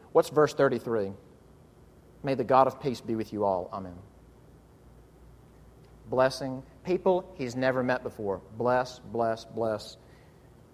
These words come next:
bless. Why is that? Think about this. Um, I'm in a, I live in a family of chocolate addicts,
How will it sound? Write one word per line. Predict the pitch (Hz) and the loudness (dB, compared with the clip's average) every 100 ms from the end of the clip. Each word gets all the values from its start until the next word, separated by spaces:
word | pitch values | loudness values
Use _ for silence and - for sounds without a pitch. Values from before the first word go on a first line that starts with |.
| - | 0
bless. | 117 98 95 - - - - - - - - - - - - - - - - | 4 4 0 -10 -16 -20 -20 -20 -20 -20 -20 -20 -20 -20 -20 -20 -20 -20 -2
Why | 127 135 135 | 6 8 8
is | 120 | 4
that? | 107 98 - - - - - - - - - - - - - - - - - - - - - - | 0 -2 -6 -16 -20 -20 -20 -20 -20 -20 -20 -20 -20 -20 -20 -20 -20 -20 -20 -20 -20 -20 -20 -6
Think | 208 208 | -4 0
about | 180 - | 0 2
this. | 107 101 - - - - - - - - - - - - - - - - - - - - | -2 -4 -14 -20 -20 -20 -20 -20 -20 -20 -20 -20 -20 -20 -20 -20 -20 -20 -20 -20 -20 -2
Um, | 139 123 113 - | 2 2 2 2
I'm | 147 180 | 2 4
in | |
a, | 147 139 | 2 4
I | 165 | 6
live | 185 | 6
in | 160 | 4
a | |
family | 123 151 139 135 117 107 104 - - - - | -2 0 2 2 0 -2 -6 -14 -20 -12 -4
of | 117 - | -4 -4
chocolate | - 120 123 143 - - - - | 2 4 4 2 0 -4 -16 -4
addicts, | 123 151 - - - | -2 -2 -6 -14 -20